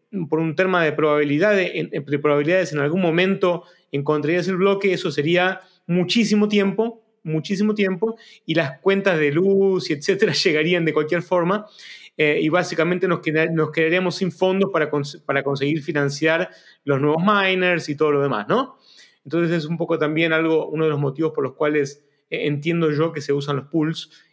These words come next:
eh, de minería y se, se hace una, o sea, se obtienen los, los, eh, los recursos y los bitcoins, eh, de una forma mucho más, eh, previsible, eh,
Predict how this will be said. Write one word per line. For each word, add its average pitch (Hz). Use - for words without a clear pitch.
eh, 135
de 139
minería 165
y 160
se, 127
se -
hace 147
una, 127
o 147
sea, 170
se 160
obtienen 185
los, 156
los, 139
eh, 156
los 147
recursos 165
y 147
los 135
bitcoins, 202
eh, 135
de 147
una 160
forma 165
mucho 165
más, 160
eh, 147
previsible, 170
eh, 135